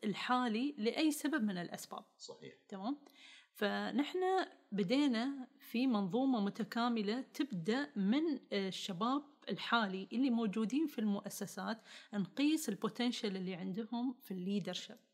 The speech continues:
Speaker 2: مم.
Speaker 1: شو الكفاءات الكامنة عندهم وفق مقاييس واختبارات معينة تجرى لهذيل الموظفين، بحيث نحن نضع لهم خطط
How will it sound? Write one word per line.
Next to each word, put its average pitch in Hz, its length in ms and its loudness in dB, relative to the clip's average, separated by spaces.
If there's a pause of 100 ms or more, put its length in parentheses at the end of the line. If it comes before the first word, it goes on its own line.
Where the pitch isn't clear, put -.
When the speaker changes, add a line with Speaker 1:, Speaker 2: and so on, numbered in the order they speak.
(100)
Speaker 2:
مم. 147 220 -14 (320)
Speaker 1:
شو - 160 0
الكفاءات 277 840 0
الكامنة 233 560 2
عندهم 226 600 -2
وفق 202 440 -2
مقاييس 202 800 -2
واختبارات 190 1000 -4
معينة 220 600 -2 (520)
تجرى 262 400 4
لهذيل 196 420 0
الموظفين، 180 640 -4 (240)
بحيث 240 420 4
نحن 196 240 -2 (160)
نضع 233 240 0
لهم 247 400 0
خطط - 640 -6